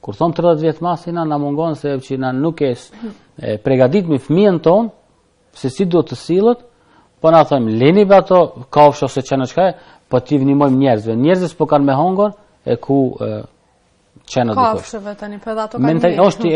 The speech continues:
Speaker 1: e gabuar, ajo këtë plotësisht është e gabuar.
Speaker 2: Pajtohem plotësisht.
Speaker 1: Na jena, na jena, besoj si këtë qera, ti ndihmojmë njerëzve, njerëzve, mirë po edhe ndih-, ndihma e njerëzve është e kufizume. Pse thom e kufizume?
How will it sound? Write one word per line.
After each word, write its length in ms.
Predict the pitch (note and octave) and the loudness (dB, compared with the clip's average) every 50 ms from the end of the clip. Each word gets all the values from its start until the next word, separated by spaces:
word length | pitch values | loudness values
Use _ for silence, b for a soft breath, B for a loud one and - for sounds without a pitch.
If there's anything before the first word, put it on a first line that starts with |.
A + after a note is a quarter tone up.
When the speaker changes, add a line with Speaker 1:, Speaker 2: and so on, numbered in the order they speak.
| D#3+ | 2
Speaker 1:
e 40 | D#3 | 4
gabuar, 440 | C#3+ D3+ C#3+ C3+ C3+ A#2 G#2 G2+ G2+ | 4 4 4 4 2 0 0 -2 -4
ajo 100 | G#2+ A2+ | -4 -6
këtë 300 | - - E3 D3+ C3+ - _ | -6 -6 -6 -6 -6 -8 _
plotësisht 420 | - F3+ F3+ - - E3+ C#3 - B2+ | -4 -4 -4 -4 -4 -6 -6 -6 -8
është 120 | A2+ - A2+ | -8 -8 -8
e 40 | |
gabuar. 200 | G2+ D3+ G#3 G#3+ | -6 -6 -6 -6
Speaker 2:
Pajtohem 420 | G#3 - A3 G#3 G#3 G3+ G3 G3 F3 - | -8 -10 -12 -12 -12 -12 -14 -16 -16 -18
plotësisht. 300 | - F#3+ - - - - | -20 -20 -20 -18 -10 -4
Speaker 1:
Na 200 | A2+ B2 C#3 D#3+ | 0 4 6 6
jena, 400 | D3+ D3+ D#3+ D3+ C3 A2+ F#2+ F2+ - _ _ _ _ _ _ _ - | 6 6 6 4 4 2 -2 -6 -10 _ _ _ _ _ _ _ -16
na 220 | A2 G2+ G2+ G#2 G#2+ | -12 -8 -6 -4 -2
jena, 260 | A2+ A#2+ A#2+ A2+ G#2+ | -2 -2 -2 -2 -2
besoj 320 | G2 G2 A2+ G#2+ - A#2 G#2 | -4 -4 -4 -4 -4 -6 -8
si 160 | - - G2+ | -6 -8 -8
këtë 240 | - - E3 D#3+ - | -2 0 -2 -2 -2
qera, 340 | - B2 A2 G#2 G#2+ G2 - - - - A2 _ | -6 -8 -8 -6 -8 -10 -12 -14 -20 -20 -16 _
ti 140 | - C3+ B2 | -4 -2 -2
ndihmojmë 480 | A#2 A2 A2 A#2 B2 C#3+ F3+ G3 F3+ D3+ | -2 -2 -2 -2 0 4 4 4 4 2
njerëzve, 380 | C3+ A#2+ A2+ A2 A2+ B2 D#3 G3 - - _ _ _ _ _ _ _ _ _ _ _ _ _ _ _ _ _ _ _ _ _ _ _ - | 0 0 -2 -2 -2 -4 -4 -6 -6 -10 _ _ _ _ _ _ _ _ _ _ _ _ _ _ _ _ _ _ _ _ _ _ _ -12
njerëzve, 540 | A2+ G#2+ G#2+ G#2+ A2 A2 A#2 C3+ D#3 F#3+ F#3 - _ _ b b b b b b b | -8 -6 -4 -4 -4 -4 -4 -4 -6 -6 -6 -10 _ _ b b b b b b b
mirë 220 | B2 D3 F3+ F3 E3+ | 2 4 4 4 4
po 60 | - | 4
edhe 220 | D#3+ D#3+ D3+ D3+ D3+ C#3+ | 4 4 4 2 2 0
ndih-, 260 | C3 C#3+ D3+ B2+ - C3 A#2 A#2 | 0 0 -2 -2 -2 -6 -4 -4
ndihma 440 | A2+ B2 F#3 A3 G#3 F#3 E3+ D3+ C#3+ C3+ | -2 0 0 2 2 2 2 0 0 0
e 40 | |
njerëzve 480 | C3+ D3 E3 F#3+ F#3 F3 E3 E3 E3 E3+ | 0 2 2 2 2 0 0 -2 -2 -2
është 160 | D#3 - D#3 | -2 -2 -4
e 80 | D3 - | -4 -2
kufizume. 600 | - C#3 B2 C#3 C#3 C3+ D#3 F3+ E3+ D3 A#2 G2+ - _ _ _ _ _ _ _ _ _ _ _ _ _ _ - | -4 -4 -2 -2 -4 -2 -2 -2 0 -2 -2 -4 -8 _ _ _ _ _ _ _ _ _ _ _ _ _ _ -4
Pse 160 | - F3+ E3+ | 0 2 2
thom 200 | C#3+ E3 D3 C3+ | 4 4 2 2
e 60 | B2 | 0
kufizume? 500 | - A#2+ A2 A2+ G#2 G2+ G2 F#2 F#2+ - | -2 -4 -8 -8 -8 -8 -10 -12 -12 -16